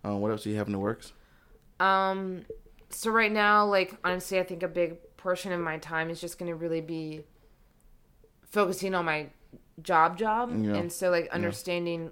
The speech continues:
Speaker 2: like, what Red Hat is and, like, how I can, like, be better at that. Um, because a big portion of, like, my job as a writer is to be able to understand the brand.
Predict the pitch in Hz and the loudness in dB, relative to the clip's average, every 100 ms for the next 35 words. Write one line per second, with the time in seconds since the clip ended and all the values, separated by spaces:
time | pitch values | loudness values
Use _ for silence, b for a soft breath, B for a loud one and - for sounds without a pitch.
0 | - 139 - 165 151 165 160 160 156 160 | -8 -10 -4 -2 0 0 2 2 2 4
1 | 160 160 160 156 143 165 160 156 165 156 | 2 0 -8 -8 -6 0 0 0 -4 -8
2 | 151 156 156 156 151 151 147 156 147 151 | -8 -8 -6 -4 -2 -2 -2 -2 -2 -4
3 | - b b b b b - 170 165 156 | -10 b b b b b -4 0 2 0
4 | 160 - _ - 180 190 175 180 175 - | -4 -12 _ -6 -2 2 4 4 2 0
5 | 175 170 165 156 135 170 175 170 165 160 | -2 -2 -2 -2 0 0 2 2 2 -2
6 | 160 175 180 175 175 165 - 160 160 147 | 2 2 4 4 2 -4 -8 -4 -4 -4
7 | - 156 147 - 165 165 170 - 165 180 | -8 -10 -12 -8 -6 -6 -10 -14 -8 -6
8 | 175 180 | -4 -8